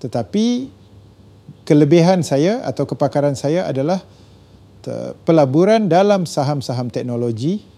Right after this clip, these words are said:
lagi-lagi saham yang berpotensi tinggi dan mampu menyebabkan impak paradigma dalam industri. Seperti contoh, saham-saham teknologi seperti Nvidia dan Tesla yang telah pun naik lebih tiga puluh kali ganda,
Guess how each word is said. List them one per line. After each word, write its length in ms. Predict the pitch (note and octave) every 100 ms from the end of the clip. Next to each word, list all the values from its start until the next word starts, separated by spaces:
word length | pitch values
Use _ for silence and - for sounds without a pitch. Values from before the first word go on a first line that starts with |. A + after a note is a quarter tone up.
| -
lagi-lagi 400 | C3+ C3 D3+ D#3+
saham 320 | G3+ D#3 D3+ D#3+
yang 160 | C#3
berpotensi 560 | C3 A#2+ B2 B2+ A2 B2
tinggi 320 | C3+ C#3 F#3
dan 160 | D3 C3+
mampu 400 | D3+ D#3 - F#3
menyebabkan 560 | C#3+ B2+ C#3 - C#3
impak 480 | C3 D3 C3 D3+ -
paradigma 480 | C#3 C3 B2 C#3+ C#3+
dalam 240 | B2+ B2+ A#2+
industri. 560 | B2 B2 A2 - G2 F#2 - - - -
Seperti 400 | B2+ C#3 B2+ C#3
contoh, 240 | C3 F#3+
saham-saham 480 | D3+ B2 A#2 A#2 A#2+
teknologi 480 | - C3 B2+ B2 D3+
seperti 400 | - C3+ - A#2+
Nvidia 560 | A2+ A2+ C3 D3+ D#3+
dan 160 | C#3 A2
Tesla 560 | C3+ B2+ - D3 D3 - - -
yang 80 | A#2
telah 240 | B2+ B2
pun 240 | B2 B2
naik 320 | B2 B2 - - - - - -
lebih 240 | A#2+ B2
tiga 240 | - B2 A#2+
puluh 240 | - A#2
kali 240 | - A#2+
ganda, 480 | A#2 B2 B2+ A#2+ F#2+